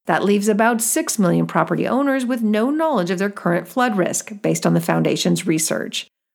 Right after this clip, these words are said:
When future environmental changes are taken into consideration,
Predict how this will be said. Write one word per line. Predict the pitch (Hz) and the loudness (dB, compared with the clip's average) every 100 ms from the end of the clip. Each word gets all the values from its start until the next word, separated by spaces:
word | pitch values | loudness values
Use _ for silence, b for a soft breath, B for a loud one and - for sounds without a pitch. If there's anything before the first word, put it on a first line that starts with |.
| _ _ _ | _ _ _
When | - 220 | 2 2
future | 226 320 349 226 | 2 0 0 2
environmental | 196 170 160 160 160 165 | 2 2 2 2 0 -2
changes | - 170 180 190 | 0 0 2 0
are | 185 | 0
taken | 196 190 190 | 0 -2 0
into | 185 202 | 0 0
consideration, | 202 175 196 196 247 254 220 247 | 0 0 0 2 2 2 2 0